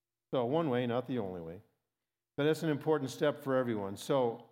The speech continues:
I must be able to look beyond myself so that I can disciple other people. Years ago, we were in Southern California on one of our summer trips and at a stoplight and pull up to this light, and a young lady in a s-, little car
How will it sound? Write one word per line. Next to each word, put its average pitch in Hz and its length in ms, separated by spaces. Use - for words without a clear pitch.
I 131 120
must 139 420
be 135 140
able 123 160
to 107 80
look 113 240
beyond 110 320
myself 104 520
so 117 80
that 110 120
I 104 80
can 104 160
disciple 101 480
other 95 180
people. 87 440
Years 135 220
ago, 131 280
we 131 120
were 127 120
in 120 100
Southern 127 320
California 131 680
on 110 180
one 120 120
of 110 100
our 101 240
summer 147 320
trips 139 440
and 95 120
at 135 120
a 123 140
stoplight 131 720
and 113 200
pull 135 180
up 131 160
to 131 60
this 120 260
light, 123 300
and 113 100
a 101 440
young 123 220
lady 123 320
in 117 100
a 110 80
s-, - 180
little 120 220
car 120 380